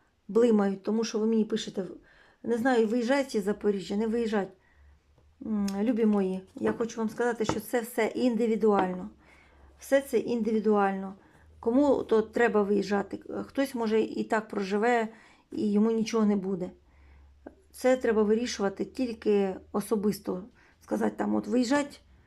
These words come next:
сім'ї, там, такі-то, там, м-, мама, так, ім'я, папа, діти, імена, там, і скільки років. І тоді я буду дивитися для кожного.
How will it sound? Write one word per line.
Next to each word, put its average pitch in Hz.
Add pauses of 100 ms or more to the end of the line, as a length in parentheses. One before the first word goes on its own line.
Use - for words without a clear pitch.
(440)
сім'ї, 220
там, 196
такі-то, 247
там, 190
м-, 214 (240)
мама, 240
так, 202
ім'я, 226 (340)
папа, 214 (280)
діти, 226 (200)
імена, 220
там, 202
і 208
скільки 220
років. 220
І 208
тоді 220
я 247
буду 208
дивитися 226 (560)
для 214
кожного. 190